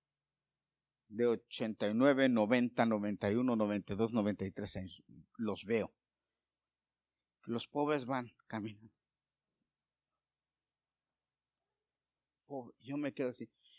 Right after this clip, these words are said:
Y yo les hablo, les hablo, digo, "¿Cómo está, fulano? Su-, ¿cómo está?" "Estoy", me dicen, y siguen por ahí. Y ya no tienen contentamiento. ¿Por qué? Porque ya los días de ellos ya no,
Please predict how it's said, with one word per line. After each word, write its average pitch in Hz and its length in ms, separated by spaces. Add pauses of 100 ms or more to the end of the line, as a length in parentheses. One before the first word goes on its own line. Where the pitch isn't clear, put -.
(260)
Y 151 100
yo 185 120
les 190 300
hablo, 170 280
les 143 200
hablo, 165 240
digo, 135 300
"¿Cómo 226 260
está, 262 500
fulano? 226 460
Su-, 196 180 (400)
¿cómo 285 280
está?" 254 520 (2500)
"Estoy", 190 520
me 135 180
dicen, - 320 (240)
y - 100
siguen 135 380
por 98 180
ahí. 98 140 (720)
Y 165 180 (100)
ya 196 240
no 202 200
tienen 185 340
contentamiento. 143 1160 (1500)
¿Por 139 200
qué? 185 140
Porque 151 320
ya 170 160
los 170 280
días 160 260
de 147 100
ellos 151 220
ya 156 160
no, 156 180